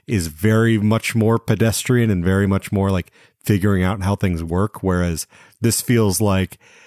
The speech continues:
it does, and, and I think it is, but it feels like the type of thing where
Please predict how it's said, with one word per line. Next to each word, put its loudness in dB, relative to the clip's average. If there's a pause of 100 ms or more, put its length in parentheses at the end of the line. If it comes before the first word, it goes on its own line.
(140)
it -2
does, 0
and, 0 (100)
and 0
I 2
think 0
it -2 (240)
is, 2
but -2
it -4
feels 2
like 0
the -2
type -2
of -4
thing 0
where 2